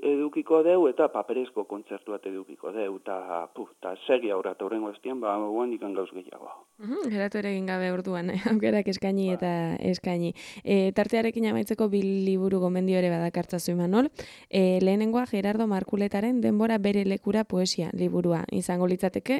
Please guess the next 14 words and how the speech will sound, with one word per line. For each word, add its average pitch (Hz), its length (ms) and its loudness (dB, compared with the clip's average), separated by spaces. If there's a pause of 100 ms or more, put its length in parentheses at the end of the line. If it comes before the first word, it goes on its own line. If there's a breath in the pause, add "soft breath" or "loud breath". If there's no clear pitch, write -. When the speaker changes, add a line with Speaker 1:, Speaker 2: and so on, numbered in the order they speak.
(160)
Speaker 2:
eta 170 200 -2
ez 165 120 -4
dakit 180 240 4
ze - 180 -4
zertzela 190 400 2
da 170 140 2
emango 170 240 2
zenituzke 170 480 0
honen 160 180 0
inguruan. 156 380 0 (180)
Speaker 1:
Bo, 147 140 -4 (240)
hola, 131 240 2
bilerotan 160 800 4
aipatzeko, 160 760 0